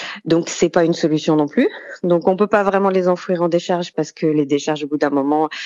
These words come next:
elles vont être, euh, saturées, elles vont déborder.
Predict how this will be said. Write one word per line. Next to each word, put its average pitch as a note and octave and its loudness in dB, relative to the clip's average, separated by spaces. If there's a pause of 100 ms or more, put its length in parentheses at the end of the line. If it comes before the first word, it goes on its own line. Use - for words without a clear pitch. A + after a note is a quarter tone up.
(160)
elles C#3+ 2
vont C#3+ 2
être, C#3+ -2
euh, B2+ 0
saturées, - 0
elles A3 2
vont C#3+ 2
déborder. C#3 2